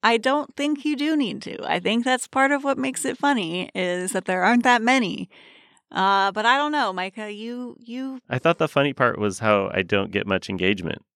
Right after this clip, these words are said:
Speaker 1: Well, it's, it is. That is the funny part. But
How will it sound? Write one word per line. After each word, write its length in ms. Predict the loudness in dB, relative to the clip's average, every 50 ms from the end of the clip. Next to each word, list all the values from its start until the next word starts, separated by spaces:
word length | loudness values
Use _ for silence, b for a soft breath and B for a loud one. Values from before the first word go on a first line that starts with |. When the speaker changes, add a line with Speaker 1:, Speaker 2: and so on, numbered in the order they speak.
| _ _ -4
Speaker 1:
Well, 540 | 2 4 6 6 6 4 2 0 -2 -6 -8 -6 -4
it's, 240 | -4 -2 -2 -4 -8 _ _ _ _ _ -6
it 180 | -4 -2 0
is. 400 | 2 2 0 0 -2 -4 -6 -8 -10 _ _ _ _ _ _
That 200 | 2 4 4 4
is 300 | 4 2 0 -2 -2 -6
the 80 | -8 -6
funny 280 | -6 -4 -4 -4 -4 -4
part. 360 | -2 0 0 0 -2 -4 -8 _
But 340 | -2 2 4 4 4 2 -2